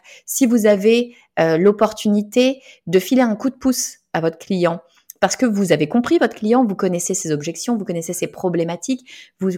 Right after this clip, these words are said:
connaissez ses contraintes également. Si au long de votre cheminement, eh bien, vous rencontrez,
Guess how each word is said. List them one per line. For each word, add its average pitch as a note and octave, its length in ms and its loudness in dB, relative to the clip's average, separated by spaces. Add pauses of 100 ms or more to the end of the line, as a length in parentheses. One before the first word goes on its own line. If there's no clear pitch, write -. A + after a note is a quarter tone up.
connaissez A#3+ 640 2 (200)
ses D3 200 -4
contraintes A#3+ 580 -2
également. E3+ 480 -2 (260)
Si C#4 400 2
au G3+ 120 4
long A#3+ 180 4
de A3+ 60 4
votre E3+ 280 0
cheminement, A3 720 2
eh E3 100 -2
bien, F#3 180 0
vous F#3 160 0
rencontrez, G3+ 840 0